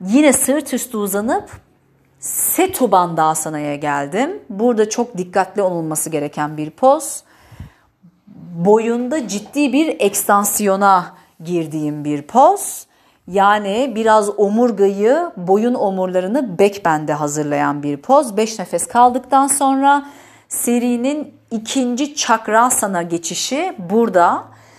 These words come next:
Sırt üstü uzanıp tekrar çakrasana ile vinyasa aldıktan sonra öne oturmaya geliyorum. Sırt üstü uzandım ve Urdhva Dhanurasana, köprüye geldik. Eğer hocanın yönlendirdiği bir sınıftaysanız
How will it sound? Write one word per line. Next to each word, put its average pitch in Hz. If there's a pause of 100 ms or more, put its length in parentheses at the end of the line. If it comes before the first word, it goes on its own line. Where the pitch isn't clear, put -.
(580)
Sırt -
üstü 226
uzanıp 285
tekrar 302
çakrasana 247
ile 160
vinyasa 196
aldıktan 262
sonra 262 (460)
öne 226
oturmaya 226
geliyorum. 254
Sırt 240
üstü 208
uzandım 247
ve 269 (420)
Urdhva 240
Dhanurasana, 180
köprüye 180
geldik. 147 (960)
Eğer 196
hocanın 202
yönlendirdiği 190
bir 180
sınıftaysanız 190